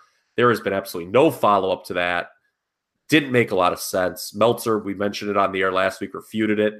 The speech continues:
I, I just don't think that's the case.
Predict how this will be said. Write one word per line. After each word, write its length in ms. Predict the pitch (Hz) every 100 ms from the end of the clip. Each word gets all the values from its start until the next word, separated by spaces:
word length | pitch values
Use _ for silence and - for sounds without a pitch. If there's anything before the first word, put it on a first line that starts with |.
| -
I, 640 | 82 _ _ _ _ -
I 40 | 101
just 200 | 107 -
don't 180 | 113 107
think 160 | 113
that's 220 | 104 101
the 60 | -
case. 640 | - 104 160 143 - -